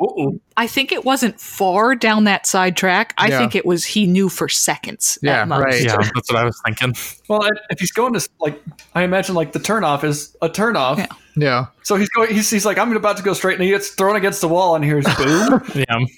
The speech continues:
Speaker 2: So the tanker ruptured, releasing eleven thousand five hundred gallons of chlorine gas.
Speaker 3: Whew.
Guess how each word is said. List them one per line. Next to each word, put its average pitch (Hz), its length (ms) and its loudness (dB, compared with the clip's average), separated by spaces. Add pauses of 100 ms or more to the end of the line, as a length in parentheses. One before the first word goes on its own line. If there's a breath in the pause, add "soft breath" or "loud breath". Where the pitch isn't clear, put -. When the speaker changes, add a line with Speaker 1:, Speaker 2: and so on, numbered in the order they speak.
(120)
Speaker 2:
So 247 320 0
the 254 140 2
tanker 359 480 0
ruptured, 240 640 0
releasing 214 640 0 (380)
eleven 208 520 2
thousand 214 580 2
five 220 580 0
hundred 214 560 0
gallons 185 520 2
of 175 120 -2
chlorine 160 440 0
gas. 131 480 -2
Speaker 3:
Whew. 247 320 2